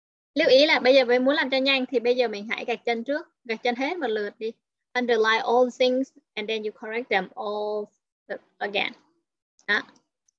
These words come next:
Khi mà mình làm bài tập, mình sẽ chọn những cái thao tác giống nhau để làm trước thì nó sẽ nhanh hơn. Ví dụ gạch là hết, viết là viết hết, chứ đừng gạch viết, gạch viết, gạch viết, nó rất là mất thời gian, cái tụi con đổi lại á.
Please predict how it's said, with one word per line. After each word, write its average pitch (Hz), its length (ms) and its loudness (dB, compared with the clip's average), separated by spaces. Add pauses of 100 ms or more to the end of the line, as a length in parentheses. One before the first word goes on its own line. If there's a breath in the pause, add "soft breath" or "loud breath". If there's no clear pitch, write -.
(120)
Khi 302 140 2
mà 269 100 4
mình 220 140 2
làm 208 100 2
bài 202 120 4
tập, 196 200 -4
mình 202 120 -4
sẽ 202 180 -2 (100)
chọn - 180 0
những 202 100 -12
cái 220 140 -2
thao 247 120 -2
tác 269 300 -4
giống 226 260 0
nhau 277 240 2
để 202 100 -2
làm 185 240 -6
trước 285 200 2
thì 262 80 -2
nó 202 100 -6
sẽ - 120 -14
nhanh 233 180 -6
hơn. 226 220 -2 (360 soft breath)
Ví 226 120 4
dụ 262 120 4 (200)
gạch - 140 -6
là 196 260 -2
hết, 277 300 0 (140)
viết 254 200 -4
là 240 60 -14
viết 226 160 -8
hết, 269 300 -2 (300)
chứ 285 60 -12
đừng 233 220 -4
gạch 208 180 -20 (160)
viết, 254 240 -2
gạch 220 300 -16
viết, 254 300 0
gạch 220 180 -6
viết, 247 200 0
nó 226 100 -6
rất 240 100 -4
là 285 100 -4
mất 254 120 -8
thời 254 140 -10
gian, 214 200 -12
cái 269 100 -14
tụi 214 160 -20
con 233 120 -14
đổi 202 100 -18
lại 208 200 -2
á. 294 100 -6